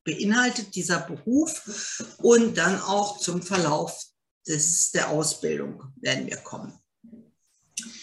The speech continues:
Ähm, genau, vielleicht erst mal so ein bisschen zu meiner Person. Ich, äh,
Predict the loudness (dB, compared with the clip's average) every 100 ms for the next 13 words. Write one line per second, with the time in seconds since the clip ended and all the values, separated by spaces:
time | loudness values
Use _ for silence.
0 | -20 -20 -20 _ -2 4 4 4 2 0
1 | 0 0 -2 -6 -12 _ _ _ -20 _
2 | _ _ _ -20 -20 -10 -6 -4 -4 0
3 | 2 2 2 0 -2 -4 -4 -2 -2 0
4 | 0 0 -4 0 4 6 6 4 4 2
5 | 4 4 4 4 2 -2 _ -20 -20 -20
6 | _ _ _ _ _ _ -4 -4 -4 -6
7 | 2 4 4